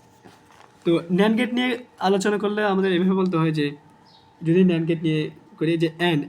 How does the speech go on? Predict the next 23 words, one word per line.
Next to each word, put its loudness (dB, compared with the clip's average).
and 2
মানে 2
হচ্ছে -2
not 0
না, 0
মানে 4
not 6
এর, 4
মানে 2
এই -2
যে 2
এ 2
এন 2
ডি, 2
and, -8
মানে 2
হচ্ছে 0
and 2
এর 0
সাথে 0
যখন -2
আমি 0
not 2